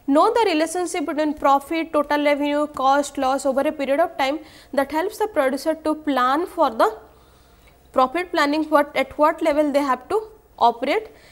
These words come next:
and it generally integrates the cost and revenue function in order to study the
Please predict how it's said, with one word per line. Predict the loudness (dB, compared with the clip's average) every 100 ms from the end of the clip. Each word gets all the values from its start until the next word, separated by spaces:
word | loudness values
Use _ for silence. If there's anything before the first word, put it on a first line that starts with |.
| -20 -2
and | 0 0
it | -2 0
generally | 2 2 4 2
integrates | 2 -2 -2 -4 -2
the | -6
cost | -2 0 0 -2
and | -2 0
revenue | 0 0 -2 -2
function | -4 -4 -2 -2
in | -2
order | -2 -2
to | -2 -8
study | -4 -4 -4
the | 0 0